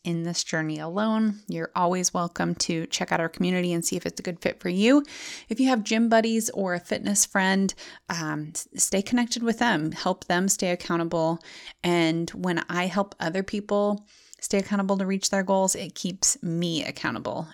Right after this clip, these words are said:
And it's just that feeling of, like I said, not alone. You're in this with someone else. It's a reminder,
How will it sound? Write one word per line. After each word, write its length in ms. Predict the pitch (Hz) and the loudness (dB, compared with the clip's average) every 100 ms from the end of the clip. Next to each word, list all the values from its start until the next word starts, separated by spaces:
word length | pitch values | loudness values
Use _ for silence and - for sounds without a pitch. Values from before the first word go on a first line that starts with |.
| - | -6
And 260 | 185 180 | -2 -2
it's 120 | 185 - | 0 0
just 160 | 220 | 0
that 200 | 240 240 | -2 -2
feeling 400 | 220 202 202 196 | -2 0 2 0
of, 560 | - 180 175 180 - - - _ | 0 0 2 0 -4 -12 -18 _
like 180 | - 180 | -8 -4
I 40 | 190 | -2
said, 240 | 226 180 | -2 -2
not 300 | 170 190 202 - - - - - - | 0 -2 -2 -8 -20 -20 -20 -20 -6
alone. 460 | 190 175 180 147 156 | -2 0 0 0 -2
You're 240 | 156 156 - | -4 -6 -2
in 160 | 180 | 0
this 240 | 185 190 - | 0 0 -2
with 160 | 185 | -2
someone 360 | - 185 180 165 | -2 -2 -2 -2
else. 320 | 160 185 - | -2 0 -2
It's 200 | - - | -4 -4
a 60 | 175 | -2
reminder, 720 | 170 165 165 170 165 160 | -2 0 0 0 0 0